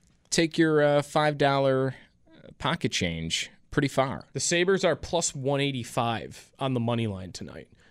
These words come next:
Speaker 2: So that's what, an implied probability of, like, forty percent to win the game tonight. Vegas minus two thirty, over under is six.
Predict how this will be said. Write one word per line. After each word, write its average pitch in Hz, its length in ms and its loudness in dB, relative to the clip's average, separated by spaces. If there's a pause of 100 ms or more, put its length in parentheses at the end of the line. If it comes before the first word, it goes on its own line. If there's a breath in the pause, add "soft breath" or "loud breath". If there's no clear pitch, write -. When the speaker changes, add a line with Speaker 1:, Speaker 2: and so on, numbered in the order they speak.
Speaker 2:
So 131 180 0
that's 131 220 -2
what, 123 180 0
an 113 80 -2
implied 127 400 2
probability 120 800 0
of, 104 220 -4
like, 95 500 -4
forty 120 460 -2
percent 123 560 -4 (380)
to 135 100 0
win 127 140 2
the 127 60 0
game 127 240 0
tonight. 147 340 -2 (400 soft breath)
Vegas 131 400 2
minus 123 320 0
two 117 180 -4
thirty, 127 1000 0 (120)
over 123 260 0
under 113 240 0
is 104 80 -4
six. - 720 -2